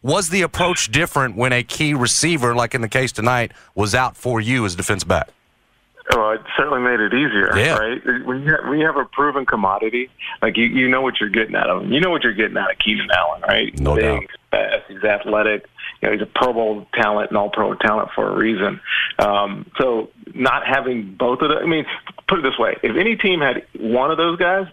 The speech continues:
Speaker 2: they feel good about themselves, right?
Speaker 1: Yeah,
Speaker 2: The
Speaker 1: yeah.
Speaker 2: fact that they have two of them is part, is part of the reason why Justin Herbert is have, has had the first couple of years that he's had in the league.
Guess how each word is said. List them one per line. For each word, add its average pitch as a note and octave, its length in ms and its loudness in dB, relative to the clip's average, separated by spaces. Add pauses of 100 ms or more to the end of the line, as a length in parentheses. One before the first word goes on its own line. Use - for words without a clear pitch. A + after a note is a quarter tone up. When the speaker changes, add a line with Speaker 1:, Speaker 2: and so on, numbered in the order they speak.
Speaker 2:
they B2+ 120 0
feel A2 220 0
good G#2 180 0
about F#2 240 0
themselves, - 480 -2
right? G#2+ 240 4
Speaker 1:
Yeah, - 60 -20
Speaker 2:
The - 80 -6
Speaker 1:
yeah. C3+ 80 4
Speaker 2:
fact D3+ 120 0
that C#3+ 80 -4
they B2+ 120 2
have A#2 160 -4 (180)
two D#3+ 200 0
of G#2+ 140 2
them F#2+ 220 -8 (340)
is G#2 220 0
part, D3+ 280 2
is A2 100 -4 (260)
part F3+ 180 2
of F3 60 2
the C3+ 100 0
reason G#2 420 2
why G#2 320 2
Justin G#2 360 0
Herbert G#2 400 0
is G2+ 200 0
have, A2 240 2
has G2 160 -2
had G#2+ 180 0
the G2 160 -4 (140)
first A2 200 0
couple G#2 220 0
of G#2 60 0
years G#2 260 2
that F#2+ 100 -6
he's G2+ 120 0
had G2+ 160 2
in F2 100 -4
the F2 120 -2
league. A#2 280 0